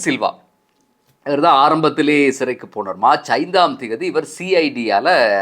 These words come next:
கைது செய்யப்பட்டிருந்தார். ஏப்ரல் மூன்றாம் தேதியான நாளைய தினம் வரைக்குமே அவருக்கு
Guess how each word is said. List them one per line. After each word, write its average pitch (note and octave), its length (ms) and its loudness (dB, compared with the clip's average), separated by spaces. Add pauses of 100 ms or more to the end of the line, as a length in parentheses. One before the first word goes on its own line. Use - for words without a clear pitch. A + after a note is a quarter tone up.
(140)
கைது D#3+ 380 -2
செய்யப்பட்டிருந்தார். A2+ 800 -8
ஏப்ரல் D#3+ 400 -4
மூன்றாம் D3 480 0
தேதியான A#2+ 540 -4
நாளைய D3+ 500 2
தினம் A#2+ 300 -6
வரைக்குமே G#2+ 380 -8
அவருக்கு C#3 520 -2